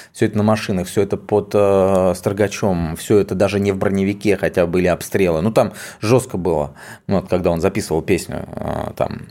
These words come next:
И он поехал пообщаться с бойцами, и они ему сказали, что: «Коля, а мы раньше думали, что ты,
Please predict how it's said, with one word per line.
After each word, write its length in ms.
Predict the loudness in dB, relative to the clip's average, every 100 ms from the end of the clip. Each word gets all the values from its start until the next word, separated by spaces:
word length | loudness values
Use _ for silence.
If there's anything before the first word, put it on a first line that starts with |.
| 0
И 80 | 2
он 160 | 4
поехал 280 | 4 2 2
пообщаться 400 | 0 0 -2 -4
с 40 | -2
бойцами, 480 | -4 -2 0 0
и 40 | 0
они 180 | 0 0
ему 100 | -2
сказали, 460 | -4 0 2 0 -2 -10
что: 200 | -10 -6
«Коля, 220 | -2 0
а 20 | 0
мы 120 | 0
раньше 240 | 0 -2
думали, 260 | -4 -2 -4
что 180 | -6 -8
ты, 240 | -4 -6